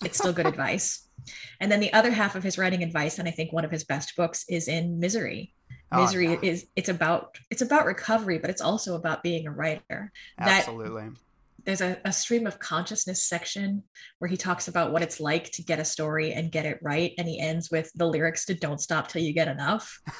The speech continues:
Speaker 2: <laughs>
Speaker 1: I mean, his books have made me feel like I'm on drugs. That section makes me feel like sex. Like, he is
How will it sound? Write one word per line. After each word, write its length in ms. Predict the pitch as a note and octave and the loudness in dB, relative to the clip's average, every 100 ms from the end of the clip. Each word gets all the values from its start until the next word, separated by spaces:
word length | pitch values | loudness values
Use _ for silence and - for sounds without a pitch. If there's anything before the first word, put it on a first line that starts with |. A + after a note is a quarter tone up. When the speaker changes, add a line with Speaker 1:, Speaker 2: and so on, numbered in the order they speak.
| - | 2
Speaker 2:
<laughs> 120 | F3+ - - - G4 - _ _ _ _ _ _ _ _ _ _ _ | 2 2 -4 0 0 0 _ _ _ _ _ _ _ _ _ _ _
Speaker 1:
I 60 | A#3+ | 4
mean, 140 | B3+ | 6
his 200 | A3+ B3 | 6 4
books 280 | - C#4+ C#4+ | 4 0 2
have 160 | C4 G#3+ | 2 2
made 160 | G3+ | 0
me 100 | A3 | 0
feel 160 | G#3+ G#3+ | 0 2
like 160 | G3+ F#3 | 2 2
I'm 160 | E3 | 2
on 140 | D#3 D3+ | 0 -4
drugs. 720 | E3 F3+ F#3 F3+ G3 - - | 2 6 6 4 0 -2 -4
That 220 | E3+ F#3 F#3 | 0 2 4
section 300 | G3+ - E3+ | 2 0 -2
makes 220 | D#3+ - | -4 -4
me 60 | |
feel 180 | D#3+ D#3+ | -4 -2
like 160 | D3 C#3+ | -2 -2
sex. 720 | - - F#3 F#3 - - - | 0 4 6 6 2 -2 -4
Like, 280 | - D#3 - | -6 -6 -8
he 540 | - E3+ - F3 D#3+ - | -14 -8 0 0 0 -4
is 360 | - - G2 | -12 -8 -6